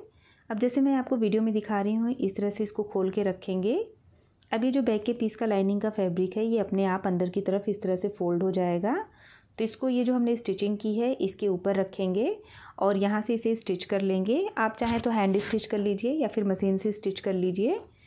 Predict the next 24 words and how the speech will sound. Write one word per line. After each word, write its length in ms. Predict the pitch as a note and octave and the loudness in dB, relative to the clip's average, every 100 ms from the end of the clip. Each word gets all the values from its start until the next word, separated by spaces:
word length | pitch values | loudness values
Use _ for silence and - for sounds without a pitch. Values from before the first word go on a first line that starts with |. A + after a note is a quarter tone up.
| - - - | -20 -20 -6
इस 160 | A3+ | -2
तरह 100 | C4+ | 0
से 100 | C4+ | 2
यहाँ 180 | C4+ C4 | 2 2
बहुत 200 | G#3 G#3 | 2 2
ही 60 | A3 | 0
सफाई 300 | A3 G3+ F#3+ | -2 0 0
के 120 | F#3 | 0
साथ 220 | G#3 G3+ G3+ | -2 0 0
हमारा 260 | F#3 F#3+ | 2 2
ये 200 | F#3+ F#3+ F#3+ | 2 0 0
शोल्डर 360 | F#3+ F3 F#3 | 0 0 0
ज्वाइंट 340 | F3+ F3+ F3+ G3 | 0 0 2 2
हो 80 | |
जाएगा। 400 | G3 G3+ F#3+ G#3+ F#4 F4 | 2 2 2 0 0 0
दोनों 240 | G#3 A3+ | 0 0
तरफ 220 | A#3 B3 | 0 0
हमें 140 | B3 A#3+ | 0 0
सेम 240 | A#3 F#3+ | 0 0
इसी 180 | G3 G#3+ | 0 0
तरह 180 | G#3 G#3+ | -2 -2
से 120 | A3 | -2
करना 320 | G#3+ G#3+ G#3+ G#3+ | -2 0 0 -2
है। 180 | C4+ | -2